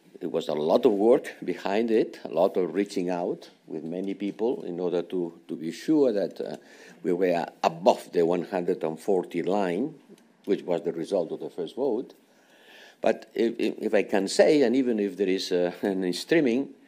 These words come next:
I have also to say that I am worried because there were too many abstentions. When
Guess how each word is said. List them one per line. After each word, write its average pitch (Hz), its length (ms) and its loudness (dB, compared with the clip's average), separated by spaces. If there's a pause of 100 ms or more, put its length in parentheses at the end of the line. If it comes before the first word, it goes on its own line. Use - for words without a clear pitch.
(340)
I 165 60 -6
have 196 220 -4
also 175 260 2
to 123 160 -2
say 135 240 0
that 117 280 0
I 101 160 0
am 90 220 -4
worried 156 360 4
because 101 280 -2
there 92 160 -2
were 117 320 2 (120)
too 143 180 2
many 117 380 0
abstentions. - 600 -6 (1300)
When 95 540 -2